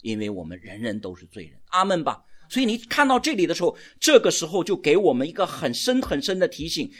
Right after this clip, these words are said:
我们不要去中了魔鬼的诡计，然后我们整天去想这些，整天去，啊，要怎样怎样子。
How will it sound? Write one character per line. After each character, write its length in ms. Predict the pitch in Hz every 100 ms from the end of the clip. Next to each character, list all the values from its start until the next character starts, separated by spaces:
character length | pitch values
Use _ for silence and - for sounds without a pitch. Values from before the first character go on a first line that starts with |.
| -
我 300 | 151 160 151
们 260 | 139 170 180
不 160 | - 147
要 180 | 202 156
去 140 | 170
中 240 | 139 208
了 80 | 160
魔 180 | 131 147
鬼 160 | 170 117
的 80 |
诡 200 | 160 104
计， 340 | 90 - - - -
然 140 | 117
后 140 | 170 180
我 100 | 131
们 140 | 156
整 180 | 139 120
天 180 | 170 170
去 120 | 175
想 260 | - 95
这 180 | 101 156
些， 300 | 131 139 131 - -
整 180 | 135 120
天 240 | 175 165
去， 380 | 156 180 127 -
啊， 120 | - -
要 140 | 185 147
怎 160 | 107
样 180 | 120 127
怎 100 | 98
样 160 | 92 95
子。 200 | -